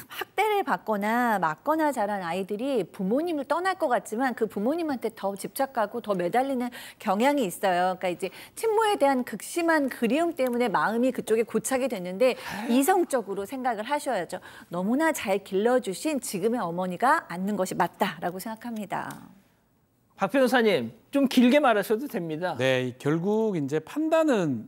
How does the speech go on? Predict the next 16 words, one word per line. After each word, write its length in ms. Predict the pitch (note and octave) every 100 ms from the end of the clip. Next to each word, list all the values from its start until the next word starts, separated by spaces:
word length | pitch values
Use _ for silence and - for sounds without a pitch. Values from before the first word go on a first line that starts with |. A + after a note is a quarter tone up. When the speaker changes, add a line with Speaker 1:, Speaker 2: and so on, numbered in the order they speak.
| E3+
Speaker 3:
그러니까 140 | F#3+ G3 -
저는 240 | - B3 D#4
이제 260 | E3+ C#3+
제일 180 | - C3+
중요한 380 | C3 E3+ F#3+ D#3+
거는 180 | C3 A#2
남편 440 | A#2+ D#3+ D#3+ B2
같아요. 600 | G#2 G#2 - B2+ G2+ C#3 -
Speaker 2:
어. 260 | D3 A#2+ G#2+ -
Speaker 3:
그러니까 180 | - D3
사실 260 | F#3+ G3 E3+
이게 160 | C#3+
도박죄라고 840 | C#3 D3+ G3 F3+ - D3 C3+ B2 B2
이렇게 120 | A2+
학교를 480 | F#3 F3 F#3 D#3 C#3+
하는데 520 | B2+ A#2 D#3+ D#3+ G2+